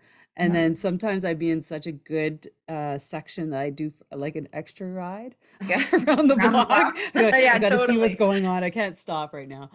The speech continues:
Speaker 1: I
Speaker 2: I
Speaker 1: gotta
Speaker 2: will
Speaker 1: go."
Speaker 2: be so honored if I get,
Speaker 1: <laughs>
Speaker 2: you know, an email or a post and someone tells me that they went around the block to finish the chapter. That'll,
Speaker 1: Yeah,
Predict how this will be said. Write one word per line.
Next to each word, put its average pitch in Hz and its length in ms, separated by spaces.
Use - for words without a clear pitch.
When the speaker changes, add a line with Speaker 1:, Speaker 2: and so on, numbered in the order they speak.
Speaker 1:
I 220 120
Speaker 2:
I - 20
Speaker 1:
gotta 190 140
Speaker 2:
will - 40
Speaker 1:
go." 240 60
Speaker 2:
be 240 100
so 226 460
honored 185 640
if 190 260
I 180 160
get, 180 280
Speaker 1:
<laughs> - 80
Speaker 2:
you - 140
know, 165 340
an 202 80
email 214 500
or 185 100
a 175 160
post 190 460
and 180 120
someone 170 380
tells 160 300
me 160 140
that 160 120
they 160 100
went 170 200
around 165 200
the 165 60
block 160 500
to 175 80
finish 175 360
the 165 80
chapter. 156 500
That'll, 170 220
Speaker 1:
Yeah, 208 60